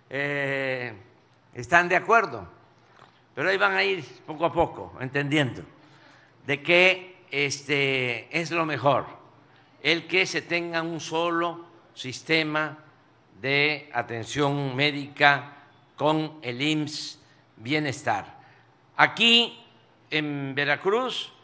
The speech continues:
no hay ningún problema porque Cuitláhuac, pues, no solo está, eh, adhiriéndose, sumándose a este plan,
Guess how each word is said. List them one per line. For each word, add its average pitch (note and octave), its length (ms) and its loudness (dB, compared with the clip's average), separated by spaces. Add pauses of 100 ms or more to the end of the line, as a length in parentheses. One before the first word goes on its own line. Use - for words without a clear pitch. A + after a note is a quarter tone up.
(420)
no D#3 360 2
hay C#3 420 2 (280)
ningún B2+ 400 -6
problema F3 720 0
porque B2 360 -8
Cuitláhuac, C#3 600 -2 (640)
pues, - 380 -2 (680)
no E3 180 -4
solo F3+ 360 0
está, F3+ 600 4 (280)
eh, C3+ 480 0
adhiriéndose, E3+ 800 0
sumándose E3+ 920 0 (520)
a C#3 160 6
este D#3+ 680 2
plan, G#3+ 360 8